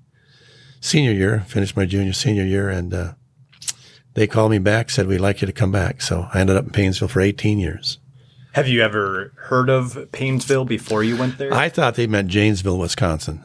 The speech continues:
Speaker 1: I didn't know there was a Paynesville, Minnesota. <laughs> I'd been all over Minnesota, never heard Paynesville.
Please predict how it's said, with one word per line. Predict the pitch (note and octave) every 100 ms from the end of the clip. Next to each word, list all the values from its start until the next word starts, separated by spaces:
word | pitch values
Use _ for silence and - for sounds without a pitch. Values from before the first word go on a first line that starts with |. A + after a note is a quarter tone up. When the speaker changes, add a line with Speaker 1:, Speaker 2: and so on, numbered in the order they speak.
| -
Speaker 1:
I | A2
didn't | A2
know | A2+
there | G#2+
was | G2 F#2
a |
Paynesville, | - G2 F#2+ F#2
Minnesota. | F2+ F#2+ - - - A#2 _ - _
<laughs> | - - -
I'd | A#2+
been | B2
all | B2 A#2+
over | A2 G2+
Minnesota, | G2 - G2+ F#2
never | G2+ G#2+ F#2
heard | E2 F#2
Paynesville. | - F2+ A2+ -